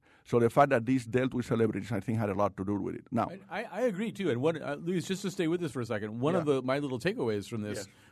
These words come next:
Speaker 2: was sometimes money unites people more than race divides them. I mean, I was startled to see that,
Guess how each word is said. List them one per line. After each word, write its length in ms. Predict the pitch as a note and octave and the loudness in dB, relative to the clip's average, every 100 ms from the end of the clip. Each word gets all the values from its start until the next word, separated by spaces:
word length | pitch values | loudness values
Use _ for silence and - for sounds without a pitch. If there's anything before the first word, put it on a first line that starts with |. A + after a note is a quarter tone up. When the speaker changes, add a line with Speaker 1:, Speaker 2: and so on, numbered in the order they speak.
| - | -4
Speaker 2:
was 380 | C#3 C3 A#2+ - - | 2 2 2 -6 -8
sometimes 480 | - C4 C#4 F3+ B2 | 0 4 4 2 0
money 380 | C#3 E3 F#3+ D#3 | 2 2 2 0
unites 600 | B2+ C#3+ C#3 C#3+ D3+ - | -2 -2 0 -2 -2 -4
people 340 | D3 A#2+ A#2+ | -4 -2 -4
more 500 | A#2 B2 C3+ C3 B2+ | -2 0 4 4 4
than 320 | A#2 A#2+ A2+ | 2 0 0
race 220 | A#2 B2+ | 0 -2
divides 480 | - A2 A2+ A2 F#2+ | -4 -2 0 0 -4
them. 200 | F#2+ - - - - | -8 -10 -14 -14 -4
I 60 | |
mean, 120 | C#3+ | 0
I 40 | C#3+ | 2
was 160 | F3+ | 2
startled 420 | - - E3+ F3 C#3+ | 0 2 2 2 0
to 100 | C#3+ | -4
see 280 | C#3 C3 B2+ | -2 -2 2
that, 260 | A#2 A2 | 2 2